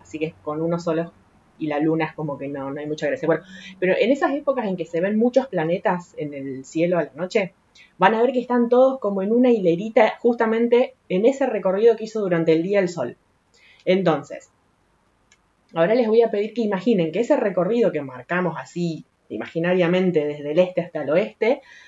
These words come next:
ahora ese recorrido se convierte en un anillo como si la Tierra fuese Saturno, que tiene anillo. <laughs> No se rían, porque yo me estoy riendo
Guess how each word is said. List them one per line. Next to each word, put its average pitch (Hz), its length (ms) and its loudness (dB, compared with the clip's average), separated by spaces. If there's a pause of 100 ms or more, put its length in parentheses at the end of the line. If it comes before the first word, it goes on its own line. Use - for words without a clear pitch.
(120)
ahora 226 200 4
ese 254 140 2
recorrido 226 320 0
se 254 120 2
convierte 233 640 4
en 185 100 -2
un 220 120 0
anillo 254 300 2
como 170 200 -2
si 160 320 -6
la 147 160 -6
Tierra 185 280 0
fuese 170 360 -4
Saturno, 185 460 -4
que 185 80 0
tiene 156 180 -4
anillo. 247 360 0
<laughs> 359 40 -2 (1900)
No 226 160 0
se 226 160 2
rían, 165 280 0
porque 175 160 0
yo 220 60 2
me 220 80 2
estoy 180 160 -2
riendo 240 300 2